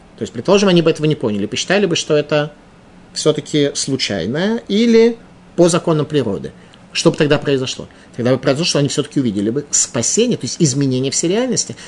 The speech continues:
когда жизнь начала работать, когда человек стал чище, когда результат его жизнедеятельности стал намного лучше, когда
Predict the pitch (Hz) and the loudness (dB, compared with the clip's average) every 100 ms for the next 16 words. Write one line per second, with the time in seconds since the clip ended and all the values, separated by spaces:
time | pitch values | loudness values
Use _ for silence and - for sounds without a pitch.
0 | - 156 135 131 113 143 135 127 - 143 | -2 0 2 2 2 0 0 -2 -2 -2
1 | 139 147 220 185 - 113 104 131 113 110 | -2 2 0 0 -6 -4 -4 -2 -2 0
2 | 156 - - - - - 131 120 - 190 | -2 -4 -20 -12 -4 0 0 0 -2 0
3 | 202 - 117 - 92 92 123 127 135 - | 0 -2 -4 -6 -8 -4 0 -2 -4 -16
4 | - - - - - - - - - - | -20 -20 -20 -20 -20 -20 -20 -20 -20 -20
5 | - - - - - - - - - - | -20 -20 -20 -20 -20 -20 -20 -20 -20 -20
6 | - 180 - - - - - - - - | -20 -20 -20 -20 -20 -20 -20 -20 -20 -20
7 | - - - - 165 156 170 185 180 170 | -20 -20 -6 4 6 6 4 2 4 4
8 | 156 151 156 143 254 220 151 135 - 131 | 4 4 2 4 2 2 0 -2 -2 -2
9 | 127 127 123 113 117 113 110 147 139 196 | -2 -2 -2 -2 -2 -2 -2 0 4 4
10 | - 127 - 117 104 131 143 139 | 2 -4 -2 -4 0 0 0 -2